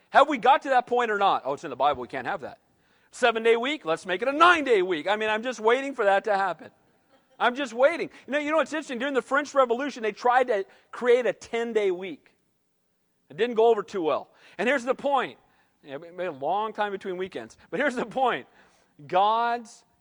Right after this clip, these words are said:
the one who created the seven-day week. Because it's a picture not only, in my mind, pastor's opinion, not only of the fact that we need to enter into his rest, that's six days of work and a day of rest that he created,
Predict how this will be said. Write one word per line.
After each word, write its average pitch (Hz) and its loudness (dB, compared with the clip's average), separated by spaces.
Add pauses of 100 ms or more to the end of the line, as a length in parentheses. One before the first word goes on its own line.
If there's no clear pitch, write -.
the 147 -4
one 180 -2 (140)
who 170 -6
created 160 -6 (100)
the 147 -4
seven-day 131 -8
week. 117 -16 (320)
Because 165 -4
it's 175 -6
a 165 -4
picture 233 -4
not 196 -2
only, 175 -6
in 147 -8
my 165 -2
mind, 143 -6 (100)
pastor's 170 -4
opinion, 131 -12 (260)
not 220 2
only 208 0 (260)
of 170 2
the 156 2 (400)
fact 196 2
that 175 0
we 190 -6
need 196 -4
to 180 -8
enter 175 -6
into 180 -8
his 165 -6
rest, 147 -4 (440)
that's 143 -4
six - -8
days 170 -4
of 170 -6
work 160 -2
and 147 -8
a 135 -8
day 156 -2
of 143 -4
rest 156 -6
that 139 -8
he 147 -14
created, 143 -12